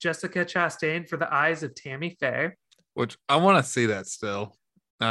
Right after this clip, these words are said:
Speaker 1: I
Speaker 2: I
Speaker 1: don't
Speaker 2: love
Speaker 1: even
Speaker 2: Je-,
Speaker 1: know what
Speaker 2: I
Speaker 1: that
Speaker 2: love,
Speaker 1: movie's about.
Speaker 2: I love Jessica Chastain, so yeah, I need to see that still.
Speaker 1: Uh,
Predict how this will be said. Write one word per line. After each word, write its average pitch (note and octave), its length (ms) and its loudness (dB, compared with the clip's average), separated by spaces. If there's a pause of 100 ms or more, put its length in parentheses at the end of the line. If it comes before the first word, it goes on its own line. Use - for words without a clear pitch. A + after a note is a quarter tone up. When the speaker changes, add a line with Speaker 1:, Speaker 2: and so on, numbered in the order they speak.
Speaker 1:
I A2 60 2
Speaker 2:
I A2 100 4
Speaker 1:
don't A2 100 8
Speaker 2:
love G#2+ 100 2
Speaker 1:
even - 60 -4
Speaker 2:
Je-, A#2 80 -2
Speaker 1:
know C#3 80 -2
what C3 80 -2
Speaker 2:
I A2+ 80 4
Speaker 1:
that B2 80 6
Speaker 2:
love, A#2+ 160 6
Speaker 1:
movie's C#3+ 200 -6
about. E2 500 -4
Speaker 2:
I B2 100 2
love A#2 200 2
Jessica G#2+ 300 -8
Chastain, G#2+ 720 -4
so F#2+ 400 -10
yeah, F2+ 140 -10
I G2+ 60 -8
need G#2+ 160 -6
to F#2+ 100 -12
see G#2 140 -12
that F#2 180 -12
still. A2+ 400 -12 (1600)
Speaker 1:
Uh, D3 460 4